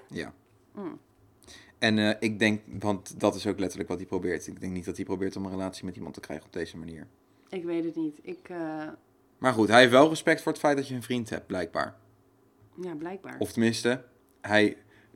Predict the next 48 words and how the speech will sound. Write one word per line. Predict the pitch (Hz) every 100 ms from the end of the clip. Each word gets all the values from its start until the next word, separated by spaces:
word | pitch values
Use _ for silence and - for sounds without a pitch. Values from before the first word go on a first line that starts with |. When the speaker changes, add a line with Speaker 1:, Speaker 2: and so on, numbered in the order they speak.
| -
Speaker 1:
praat | 110 110
in | 113
ieder | 107
geval | 107
niet | 117 120
door | 113 123
en | - 110
denkt, | 110 110
"Haha, | 107 104
scheid." | - 95 78 - _ _ -
Of |
Speaker 2:
Nee. | -
Speaker 1:
hij | 123
denkt | 113 110
gewoon, | 117
"Oké, | 98 90
dit | 92 87
wordt | 90
gewoon | - 85
te, | 85 -
te, | - 87 85
te | -
ingewikkeld. | 55 87 82 90 85
Speaker 2:
<laughs> | -
Te | -
Speaker 1:
Hier | 98
heb |
ik, | 87
Speaker 2:
lastig, | 80 - -
ja, | 165 -
Speaker 1:
hier | 113
heb | 101
ik | 98
geen | 110
Speaker 2:
misschien | 92 95
Speaker 1:
zin | 90 87
Speaker 2:
wel. | -
Speaker 1:
in. | - - -
Hier | -
heb | 123
ik | 117
helemaal | 107 98
geen | 101
energie | 92 - - -
voor | -
op | 92
dit | 87
moment. | 87 85 82 82